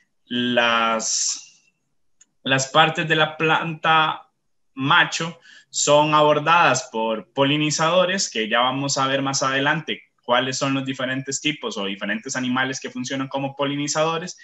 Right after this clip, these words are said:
Estos se llenan de lo que es generalmente el polen, que luego llevan a las plantas hembras y estas son fecundadas, lo que permite la generación de frutos y semillas y por ende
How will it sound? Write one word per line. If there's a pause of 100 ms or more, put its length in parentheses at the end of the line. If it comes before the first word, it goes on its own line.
(380)
Estos
se
llenan
de
lo
que
es (220)
generalmente
el
polen, (440)
que
luego
llevan
a
las (280)
plantas
hembras
y
estas
son
fecundadas, (280)
lo
que
permite
la
generación
de
frutos
y
semillas
y
por
ende